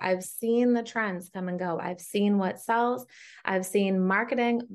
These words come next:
some of my marketing in the past, like, completely fell flat when I thought for sure it was going to be a easy sale, right? And then, um, I've also seen the opposite, where I would just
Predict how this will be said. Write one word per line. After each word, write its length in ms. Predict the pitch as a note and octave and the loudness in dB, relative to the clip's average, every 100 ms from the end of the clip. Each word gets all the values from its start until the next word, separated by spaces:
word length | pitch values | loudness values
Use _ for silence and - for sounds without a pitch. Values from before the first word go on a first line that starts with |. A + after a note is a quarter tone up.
| - - | -18 -6
some 280 | - A#3 | -2 0
of 140 | G#3 F3 | 0 0
my 180 | F3+ G#3 | 0 0
marketing 380 | A3+ A#3+ B3 | -2 -2 -2
in 80 | A#3 | -2
the 80 | A#3+ | -2
past, 340 | A#3+ A#3 A#3 | -4 -4 -4
like, 140 | G#3 G3+ | -8 -8
completely 480 | F#3 F#3 G#3+ - G3 | -8 -2 0 0 -2
fell 320 | - G3 F3 | -2 -4 -4
flat 380 | - A3+ A3 - | -4 -2 -2 -2
when 140 | F#3 | -2
I 60 | F#3 | -2
thought 280 | F#3 F3 - | 0 -2 -4
for 120 | E3+ | -12
sure 640 | - - G#3 F#3+ D#3 G#3+ A#3+ - - - | -12 -6 -2 0 0 -4 -6 -18 -6 2
it 80 | |
was 180 | F#3 F3 | 2 2
going 200 | E3+ F#3 | 0 0
to 40 | F3 | 0
be 400 | F3 F3+ - - | -2 -2 -4 -2
a 300 | E3+ D#3 - - - | -4 -2 -8 -12 0
easy 340 | G#3 G3+ G3+ | 2 2 0
sale, 540 | E3+ - - - B3+ - | -2 -4 -2 -2 -4 -4
right? 300 | F#3 G3+ - - - - - | -2 -2 -4 -14 -20 -20 -4
And 240 | G#3+ G#3+ G#3 | 0 2 2
then, 300 | G3 G3 G3+ | 2 -2 -2
um, 480 | F#3 F3+ F3 E3+ - | -2 0 -2 -4 -4
I've 160 | G3 G3 | -4 0
also 340 | G3 A3 B3 | 0 0 -2
seen 420 | B3+ B3+ A#3 A3+ G#3 | -4 -4 -2 -2 -2
the 120 | G#3 | 0
opposite, 460 | F3+ C4 - - - | -2 -2 -6 -8 -8
where 560 | F#3 F#3+ F3+ F3+ F3 - | -6 -2 0 -2 -2 -4
I 240 | F3 F#3 | -4 -4
would 340 | E3+ F3+ F3+ F3 | -2 -2 -2 -4
just 300 | F3+ F3+ | -8 -8